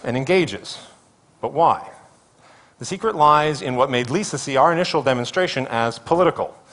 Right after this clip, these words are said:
It wasn't just that we were switching lead and follow, it's that we stayed consistent in our presence, our personality, and our power, regardless of which role we were playing. We were still us.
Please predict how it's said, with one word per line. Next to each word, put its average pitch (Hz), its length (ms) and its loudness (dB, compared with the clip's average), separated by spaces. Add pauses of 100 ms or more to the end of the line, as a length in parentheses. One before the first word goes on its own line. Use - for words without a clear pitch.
(520)
It 120 60 -8
wasn't 180 260 0
just 180 200 2
that 165 80 -4
we 147 140 -4
were 135 80 -2
switching 127 560 -4
lead 127 160 -6
and 107 120 -6
follow, 117 520 2 (280)
it's - 140 -10
that 147 100 -4
we 143 100 -4
stayed 165 320 0
consistent 190 580 -4
in 123 100 -2
our 107 100 2
presence, 185 640 0 (180)
our 107 100 -4
personality, 156 680 -2
and 156 180 2
our 135 120 6
power, 117 460 2 (280)
regardless 143 500 2
of 131 120 -4
which 143 180 -4
role 120 200 4
we 120 100 -2
were 120 80 -4
playing. 110 360 -2 (560)
We 120 100 -12
were 151 100 -8
still 113 440 -2 (300)
us. - 440 2